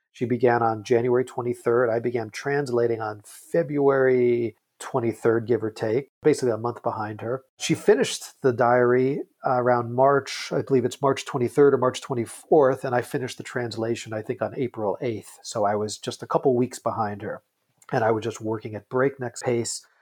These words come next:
And as I'm translating it, I'm seeing the writing on the wall. Like, she's writing about the Chinese New Year's gatherings with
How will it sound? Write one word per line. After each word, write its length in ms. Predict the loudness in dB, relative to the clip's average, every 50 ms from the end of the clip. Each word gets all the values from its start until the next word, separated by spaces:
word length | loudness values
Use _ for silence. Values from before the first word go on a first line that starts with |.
| _ 0
And 100 | 0 2
as 300 | 4 4 4 4 4 2
I'm 120 | 0 -2
translating 720 | -2 0 0 2 2 2 2 0 0 0 0 -2 -2 -2
it, 140 | -2 -2 0
I'm 300 | -2 -4 -4 -6 -10 -16 -16
seeing 600 | -14 -12 -10 -6 -6 -4 0 0 0 0 0 0
the 100 | 0 2
writing 340 | 4 4 4 6 4 4 2
on 140 | 0 -2 0
the 60 | 0
wall. 400 | 0 0 2 2 2 0 0 0
Like, 160 | -2 -4 -4
she's 240 | -4 -4 -2 -2 0
writing 400 | 2 2 4 4 4 4 2 0
about 560 | 0 2 4 4 6 6 4 4 0 -6 -14 -18 _ _ _ _ _
the 80 | -4 -4
Chinese 520 | -2 -2 -2 0 0 0 0 -2 -2 -4
New 180 | -2 0 2 2
Year's 540 | 4 4 4 4 4 4 4 2 0 -2 -4
gatherings 800 | 0 2 4 4 4 4 2 2 0 0 -4 -6 -8 -10 -6
with 240 | -4 -4 -4 -4 -6